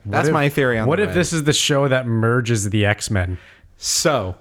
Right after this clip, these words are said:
Speaker 1: <laughs>
Speaker 2: So.
Speaker 1: Oh.
Speaker 2: What if it
Speaker 1: You,
Speaker 2: is?
Speaker 1: you just lit up like a motherfucker when I said
Speaker 2: Because
Speaker 1: that.
Speaker 2: that's one of my personal theories. I haven't read this anywhere else, but what if it is?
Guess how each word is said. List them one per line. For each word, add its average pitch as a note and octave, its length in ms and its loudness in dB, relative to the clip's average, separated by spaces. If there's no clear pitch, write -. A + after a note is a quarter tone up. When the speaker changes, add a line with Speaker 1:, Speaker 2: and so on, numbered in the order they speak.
Speaker 1:
<laughs> A#3 960 0
Speaker 2:
So. D#3+ 680 2
Speaker 1:
Oh. B2 460 2
Speaker 2:
What D3+ 220 0
if F3 140 0
it E3 260 -2
Speaker 1:
You, D3 280 2
Speaker 2:
is? D#3 320 -2
Speaker 1:
you B2 120 0
just C3+ 180 0
lit A2+ 280 0
up A#2+ 220 -2
like A2 160 0
a G2+ 100 0
motherfucker A#2+ 840 0
when A2 100 2
I G#2+ 60 0
said C#3+ 200 0
Speaker 2:
Because D#3+ 140 2
Speaker 1:
that. A2 100 2
Speaker 2:
that's D3 240 -2
one F#3+ 140 0
of F3 120 0
my C3 420 0
personal C3 440 -2
theories. A2+ 440 0
I A#2 100 0
haven't C#3 220 2
read C3+ 220 0
this B2 180 0
anywhere C3 360 2
else, A2 320 0
but - 300 -2
what G#2+ 340 2
if D3 120 0
it D#3 200 2
is? F#2 500 -2